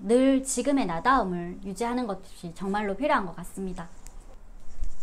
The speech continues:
어떤 일이든 집착하지 않고 좀 내려놓고 살면은 이런 걱정에서 해방될 수 있으니까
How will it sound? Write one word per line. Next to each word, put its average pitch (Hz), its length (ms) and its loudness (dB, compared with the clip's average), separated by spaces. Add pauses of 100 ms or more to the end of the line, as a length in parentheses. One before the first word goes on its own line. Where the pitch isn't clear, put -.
(920)
어떤 269 340 6
일이든 214 520 0
집착하지 269 560 4
않고 214 400 -2
좀 233 140 -2
내려놓고 262 500 4
살면은 208 800 4 (720)
이런 247 200 4
걱정에서 254 480 0
해방될 254 360 2
수 190 100 -8
있으니까 180 500 -8